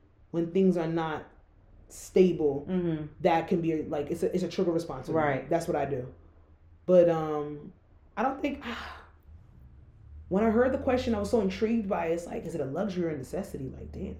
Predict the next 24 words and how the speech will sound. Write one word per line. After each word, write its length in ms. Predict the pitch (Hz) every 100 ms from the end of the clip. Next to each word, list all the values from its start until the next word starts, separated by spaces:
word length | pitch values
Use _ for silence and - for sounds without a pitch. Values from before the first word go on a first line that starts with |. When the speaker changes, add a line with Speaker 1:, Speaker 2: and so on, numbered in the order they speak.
| - - - - - - - 170
Speaker 1:
How 120 | 180
do 80 | 190
you, 120 | -
how 160 | - 180
do 60 | 175
you 80 | 165
word 300 | 165 214 180
that? 200 | 131 165
Like, 140 | 156
how 60 | 180
Speaker 2:
Right. 100 | 185
Speaker 1:
do 60 |
you, 120 | 185 - -
how 120 | 190
do 60 | 220
you 40 |
even 140 | 196 190
present 300 | 190 185 180
that 180 | 156 -
question 380 | 180 180 170
to 80 | 165
somebody? 600 | 160 147 143 139 - 131 - _ _ _ _
Like, 120 | 180 185
I, 280 | 185 196